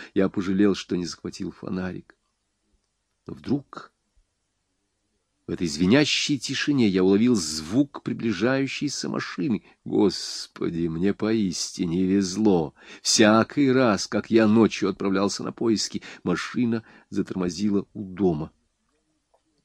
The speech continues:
Я вновь вернулся к окну и различил контуры машины,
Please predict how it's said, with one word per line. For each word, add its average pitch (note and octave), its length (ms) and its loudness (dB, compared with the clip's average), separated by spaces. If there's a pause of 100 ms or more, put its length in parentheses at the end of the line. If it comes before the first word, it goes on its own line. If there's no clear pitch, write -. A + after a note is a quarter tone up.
(1200)
Я D#3+ 160 8
вновь D3 560 6
вернулся B2+ 640 6
к A#2 100 0
окну D3+ 400 4
и A#2+ 80 6
различил C3+ 540 2
контуры A2+ 640 0
машины, B2+ 640 -2